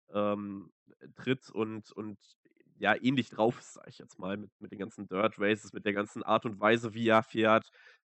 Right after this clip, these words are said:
dass er auch einer der Fahrer ist, der öfter mal die Möglichkeit hat, wirklich, ähm, hoch, hohe Linien an der Wand lang zu fahren. Ich mein, gut, ist in Phoenix jetzt nicht unbedingt, äh, vonnöten, aber, ne,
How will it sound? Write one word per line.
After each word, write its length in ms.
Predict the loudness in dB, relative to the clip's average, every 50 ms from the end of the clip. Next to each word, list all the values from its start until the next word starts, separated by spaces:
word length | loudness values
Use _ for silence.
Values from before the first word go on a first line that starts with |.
| _ _
dass 200 | -4 -4 -4 0
er 260 | 4 6 6 6 6
auch 300 | 4 2 2 0 -2 -8 -6 -2
einer 240 | 0 2 2 2
der 160 | 2 2 0 2
Fahrer 340 | 2 2 2 2 2 -2
ist, 220 | -2 -4 -6 -4 -2
der 120 | 0 0
öfter 240 | 0 -2 -2 -4 -2
mal 240 | 2 2 2 2 2
die 180 | 0 -6 -6
Möglichkeit 500 | -2 -2 -2 -2 -4 -10 -8 -6 -4 -2
hat, 200 | 0 -2 -2 -2
wirklich, 320 | -6 -8 -4 -4 -6 -6 -8 _ _ -20 -20 _ _ _ _ _ -4
ähm, 540 | -2 0 0 -2 -2 -4 -8 -10 -12 -12 -14 _ _ _ _ _ _ _ _
hoch, 340 | -4 0 2 2 2 2 -2 -14 _ _ -16
hohe 340 | -12 -6 -2 2 2 4 4
Linien 360 | 2 0 -2 -2 -2 -2 -2
an 120 | -2 0
der 120 | 2 2 4
Wand 200 | 4 2 2 0
lang 180 | -2 -2 -4 -6
zu 100 | -12 -8
fahren. 340 | 0 2 4 4 4 4 0
Ich 100 | -2 -10
mein, 160 | -12 -10 -8
gut, 160 | -8 -10 -12 _ _ _ _ _
ist 100 | _ -20
in 100 | -20 -16
Phoenix 340 | -10 -8 -8 -8 -8 -6
jetzt 160 | -8 -8 -8 -8
nicht 160 | -12 -10 -10
unbedingt, 440 | -10 -8 -6 -6 -8 -8 -8 _ -10
äh, 240 | -8 -6 -6 -6
vonnöten, 500 | -6 -6 -4 -2 -2 -2 -2 -2 -4 -4 -4
aber, 460 | -2 0 0 2 2 2 0 -2 -6 _ _ _ _ _ -6
ne, 180 | -6 -6 -6